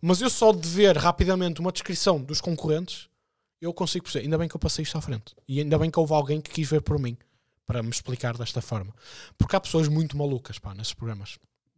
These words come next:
pessoas que aceitam ir casar com alguém que nunca conheceram, são malucas, pá, não é uma experiência social fixe.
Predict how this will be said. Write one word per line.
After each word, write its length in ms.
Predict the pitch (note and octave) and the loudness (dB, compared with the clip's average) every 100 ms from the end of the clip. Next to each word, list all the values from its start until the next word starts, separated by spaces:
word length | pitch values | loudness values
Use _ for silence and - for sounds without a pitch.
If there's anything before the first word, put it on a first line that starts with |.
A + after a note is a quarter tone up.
| _ - - | _ -14 -10
pessoas 260 | - G3 | -2 0
que 100 | - | 2
aceitam 440 | F#3+ - D3 C#3+ C3+ | 0 4 2 2 0
ir 100 | C#3+ | -2
casar 480 | - D3 B2+ B2+ A2 | 0 0 0 -2 -4
com 180 | C3 C3 | -6 -4
alguém 240 | C3+ C3 | -2 -4
que 120 | A#2+ | -6
nunca 200 | C#3 D3 | -6 -6
conheceram, 540 | C#3 C#3 C3 A#2 G#2+ B2 _ _ _ _ _ _ | -6 -4 -4 -4 -8 -12 _ _ _ _ _ _
são 140 | - C3+ | -6 -4
malucas, 460 | B2 G#2 - - - _ _ _ _ _ - | -4 -6 -12 -20 -20 _ _ _ _ _ -4
pá, 140 | A#2+ | -2
não 220 | A2+ C3+ | 0 2
é 60 | C#3 | 4
uma 80 | C#3 | 2
experiência 340 | - C3 C#3 | 2 0 0
social 260 | - C3+ A#2+ | 0 -2 -2
fixe. 360 | - G2 - | -6 -10 -12